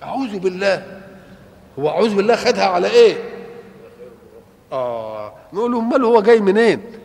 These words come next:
بس يجب إن الإنسان يتحرى الإيه؟ الألفاظ اللي ما فيهاش مثل هذه. فلما يجي يقول: "ليطاع بإذن الله"،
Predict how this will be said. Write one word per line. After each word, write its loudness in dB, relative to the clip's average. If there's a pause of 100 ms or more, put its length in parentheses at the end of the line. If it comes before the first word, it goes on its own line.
(400)
بس 0
يجب 2
إن -6
الإنسان -8
يتحرى -6
الإيه؟ -6 (1040)
الألفاظ 0
اللي -4
ما 0
فيهاش -4
مثل -10
هذه. -8 (400)
فلما 0
يجي -6
يقول: -8
"ليطاع -2
بإذن -8
الله"، -4